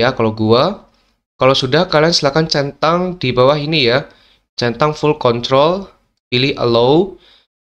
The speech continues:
Kalau sudah, kalian tinggal apply, yes, lalu oke.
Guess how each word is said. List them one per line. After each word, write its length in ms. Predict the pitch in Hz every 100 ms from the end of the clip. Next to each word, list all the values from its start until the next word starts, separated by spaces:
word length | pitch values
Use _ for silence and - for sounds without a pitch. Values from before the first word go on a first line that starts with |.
| _ 127
Kalau 160 | 127
sudah, 240 | 139 131 147
kalian 320 | 139 143 131
tinggal 160 | 120
apply, 720 | 120 - - 135 165 185 180 _ _ _ _ -
yes, 680 | 110 117 165 190 - - -
lalu 240 | 107 123
oke. 360 | 139 135 135